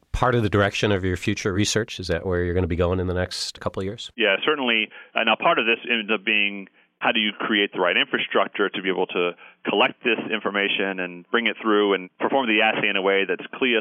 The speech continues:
Speaker 2: certified so that it's a clinical diagnostic lab type thing? So there's a lot of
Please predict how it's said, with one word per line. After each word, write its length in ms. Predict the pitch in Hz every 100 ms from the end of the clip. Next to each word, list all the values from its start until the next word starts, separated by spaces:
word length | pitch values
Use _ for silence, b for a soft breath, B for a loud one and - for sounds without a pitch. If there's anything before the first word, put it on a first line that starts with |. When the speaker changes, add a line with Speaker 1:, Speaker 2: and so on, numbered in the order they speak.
| -
Speaker 2:
certified 440 | 110 107 101 98 -
so 80 |
that 80 | 95
it's 160 | 92 92
a 200 | _ -
clinical 260 | 120 101 104
diagnostic 720 | 98 95 92 92 - 90 -
lab 340 | 110 107 104
type 220 | 113 98
thing? 180 | - 95 B B B
So 80 | 123
there's 140 | 117
a 80 | 113
lot 160 | 131
of 160 | 110